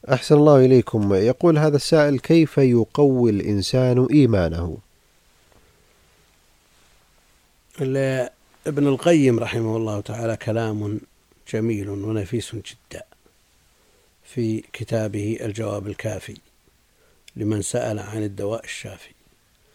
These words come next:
Speaker 2: ويقول إن تقوية الإيمان تكون بإدامة النظر في آيات الله،
Speaker 1: الله.
Speaker 2: في آيات الله المقروءة والمرئية،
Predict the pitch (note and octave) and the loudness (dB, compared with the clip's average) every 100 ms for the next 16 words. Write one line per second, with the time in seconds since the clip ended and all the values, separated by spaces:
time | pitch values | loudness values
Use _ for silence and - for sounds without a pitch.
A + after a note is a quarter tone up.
0 | _ _ _ _ - G#2+ - D3 B2 A2+ | _ _ _ _ -14 -12 -6 -4 -2 -4
1 | A2 - - C3+ B2 A2+ A2 A#2 A2 A2+ | -6 -8 -8 -4 -4 -4 -8 -6 -6 -6
2 | A2+ A2 A2 A2 A#2+ A2+ A2+ G#2+ G#2+ _ | -6 -8 -10 -10 -8 -8 -6 -8 -10 _
3 | _ _ _ _ _ _ B2 B2 G#2 A2+ | _ _ _ _ _ _ -10 -8 -4 -4
4 | G#2+ G2+ G#2+ G#2 G#2+ G2 - _ _ _ | -4 -6 -6 -4 -4 -8 -12 _ _ _
5 | _ _ _ _ _ _ - A#2+ A#2+ A#2 | _ _ _ _ _ _ -12 -10 -6 -4
6 | A2 A#2 G#2+ - G#2 G2+ G2+ F#2+ _ _ | -2 -2 -4 -6 -6 -4 -6 -8 _ _
7 | _ _ _ _ G#2 F2+ F2+ - _ _ | _ _ _ _ -14 -14 -14 -20 _ _
8 | C3 B2+ A2+ A2 G#2+ A2+ G2+ A2+ C3 - | -10 -6 -4 -4 -4 -6 -4 -4 -4 -8
9 | _ _ _ _ _ _ _ _ _ _ | _ _ _ _ _ _ _ _ _ _
10 | - A#2 A2 G#2+ - A2 B2 C3 A#2+ A#2 | -8 -4 -4 -6 -6 -4 -2 -4 -6 -2
11 | A#2 A2 G#2+ G#2+ F#2+ F#2+ | -2 -2 -6 -10 -14 -14